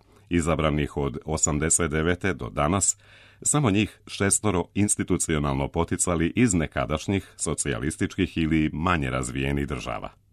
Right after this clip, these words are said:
Preispitivanje vladajućih kanona struke je nešto sa čim se mnogi antropolozi iz trećeg sveta mogu lako poistovetiti.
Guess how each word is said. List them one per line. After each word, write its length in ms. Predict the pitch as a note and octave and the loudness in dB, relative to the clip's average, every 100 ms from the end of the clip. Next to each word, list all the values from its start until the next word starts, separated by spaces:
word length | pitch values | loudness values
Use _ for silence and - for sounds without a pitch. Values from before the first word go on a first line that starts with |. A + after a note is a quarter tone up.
| _ _ _ _ _ _ _ _ _ _ _ _ _ | _ _ _ _ _ _ _ _ _ _ _ _ _
Preispitivanje 680 | - G#2 G#2 A2 C#3+ E3+ C3+ | 4 4 4 0 -2 0 2
vladajućih 680 | E2+ G#2 A#2 A#2+ G#2 G#2+ F#2 | 2 0 0 0 2 0 2
kanona 500 | G2 F2+ E2 E2 E2 | 2 4 4 2 2
struke 420 | - C#2+ C2+ C2+ | 0 -2 -6 -4
je 200 | C#2 D#2+ | -2 2
nešto 380 | G2 G2+ - E2+ | 2 2 0 -2
sa 180 | F#2+ F2 | 0 0
čim 180 | E2+ | 2
se 300 | D2+ E2 D#2 D2 | 2 2 0 0
mnogi 320 | F#2 G2+ D2 | 0 0 0
antropolozi 600 | C#2 D#2 E2+ E2 D#2+ D#2 | -2 -4 0 0 2 2
iz 160 | D2 - | 2 2
trećeg 380 | F#2 F2 D#2 | 0 0 -4
sveta 340 | - F2 F2 E2 | -2 0 0 0
mogu 240 | E2+ D#2 | 0 2
lako 300 | D#2 D2+ F2 | 4 4 2
poistovetiti. 880 | - D2 C#2 - B1+ B1+ - - - | -2 0 0 -2 -6 -8 -12 -20 -20